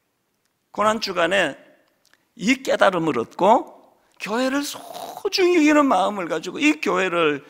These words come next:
내가 지켜나가겠다는 결단이, 그게 골로새 일 장 이십사 절의 정신입니다. 결론을 맺기 원합니다.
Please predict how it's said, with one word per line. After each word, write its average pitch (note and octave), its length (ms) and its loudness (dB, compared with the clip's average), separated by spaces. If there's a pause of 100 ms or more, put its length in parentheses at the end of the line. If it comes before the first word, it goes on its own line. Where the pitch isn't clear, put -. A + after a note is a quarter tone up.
(220)
내가 D#3 240 -2
지켜나가겠다는 C#3+ 1000 -2
결단이, D3+ 720 -2 (800)
그게 D4 300 4
골로새 A3 500 4
일 F3+ 100 -4
장 F3+ 200 4
이십사 E3+ 380 0
절의 E3 200 -2
정신입니다. A2+ 640 -6
결론을 A3+ 440 4
맺기 E3+ 240 -2
원합니다. C#3 680 -2